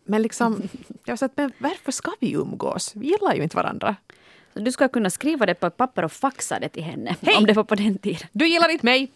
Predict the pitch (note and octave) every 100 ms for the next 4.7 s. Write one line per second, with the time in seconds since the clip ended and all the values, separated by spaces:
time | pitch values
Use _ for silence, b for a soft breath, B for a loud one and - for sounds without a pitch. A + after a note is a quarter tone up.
0 | - A3 A3 G#3 G#3 - F#3+ F3+ G3 -
1 | A#3 C4 G3+ F3 - D#3 - - D#3+ -
2 | G#3+ E3 G#3+ - - - - - A#3+ -
3 | - A#3+ E3 D#3+ D3+ C#3+ - F3+ D#3 D3
4 | - - G3 - A3 E3+